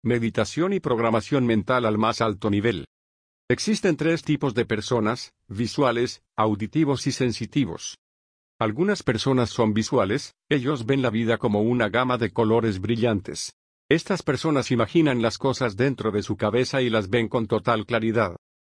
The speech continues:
Estas personas pueden tener muchas cosas dentro de la cabeza porque son capaces de tener imágenes sobre temas muy distintos en distintas partes de su cabeza.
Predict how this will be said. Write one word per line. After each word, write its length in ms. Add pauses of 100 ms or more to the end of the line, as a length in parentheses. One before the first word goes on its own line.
(340)
Estas 340
personas 460
pueden 320
tener 320
muchas 380
cosas 360
dentro 320
de 120
la 100
cabeza 460
porque 320
son 240
capaces 500
de 100
tener 280
imágenes 500
sobre 300
temas 360
muy 200
distintos 640
en 120
distintas 600
partes 400
de 100
su 160
cabeza. 540